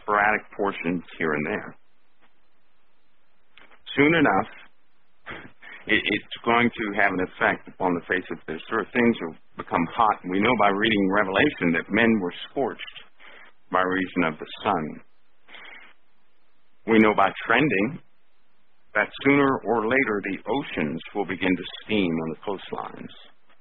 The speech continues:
We know that in the ocean, the temperatures are rising dramatically,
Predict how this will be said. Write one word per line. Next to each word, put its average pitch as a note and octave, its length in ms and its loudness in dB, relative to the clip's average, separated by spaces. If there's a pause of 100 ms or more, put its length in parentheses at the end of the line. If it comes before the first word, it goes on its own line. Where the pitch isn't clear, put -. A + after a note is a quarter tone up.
(280)
We A2 140 6
know A#2+ 80 6 (180)
that A2 120 2
in A#2+ 160 2 (100)
the B2 80 0
ocean, A#2 400 0
the F#2 160 -2
temperatures G2+ 480 -4
are E2+ 100 -4
rising F#2+ 680 2
dramatically, E2+ 680 -2